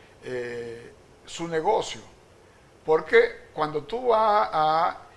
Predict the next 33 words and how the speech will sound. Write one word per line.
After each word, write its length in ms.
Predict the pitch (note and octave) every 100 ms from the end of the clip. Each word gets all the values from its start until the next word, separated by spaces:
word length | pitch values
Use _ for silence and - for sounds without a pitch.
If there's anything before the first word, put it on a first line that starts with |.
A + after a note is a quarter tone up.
| - D3
invertir 500 | D3+ D#3 C#3+ F#3 F#3+
en 140 | F3
una 140 | F3+
empresa 520 | E3+ C3+ D#3+ E3 E3 D3
de 180 | C#3
cien 380 | C3 - F#3 G3
millones 400 | E3 D3 D#3+ D3+
de 60 | C3
dólares, 560 | B2 A#2+ A#2 - - - - - - - - -
doscientos, 680 | D3+ - F3 F#3 F3+ E3+ C#3+
quinientos 600 | D#3+ D3+ E3 G3 F#3+ E3
millones 380 | D3+ D3+ D3+ C#3+
de 60 |
dólares, 540 | B2+ A#2+ A2+ A2+ - - - - - - -
tú 120 | E3
te 140 | -
buscas 440 | F#3+ F3 E3+ E3+ D#3+
un 120 | E3
economista 720 | D#3 E3+ D#3 C#3 A#2+ - B2 - - - - - - -
y 100 | C#3+
le 160 | C3+ B2
pagas 580 | - D#3 F3 D#3+ - -
un 140 | D3
estudio 460 | D#3+ - D#3+ G3 D3
de 80 | C3
factibilidad. 720 | C3+ - C3 A#2+ A2+ G#2 F#2+ - - - - - - -
Y 100 | B2+
entonces 500 | A#2+ - C3+ C#3+ E3
tú 140 | D#3 E3+
sabes 380 | - D#3+ F3 -
si 100 | -
puede 360 | - C#3 D3
instalar 560 | D3+ D3 C#3 C#3 C#3+